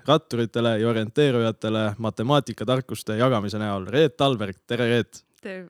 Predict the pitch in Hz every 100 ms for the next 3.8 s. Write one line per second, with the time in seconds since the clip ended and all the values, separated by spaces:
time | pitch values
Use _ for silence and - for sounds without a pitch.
0 | _ - 185 185 - _ _ - - -
1 | _ - 196 143 113 135 107 87 - -
2 | _ _ _ _ - 180 180 190 269 349
3 | 277 175 - - 285 339 233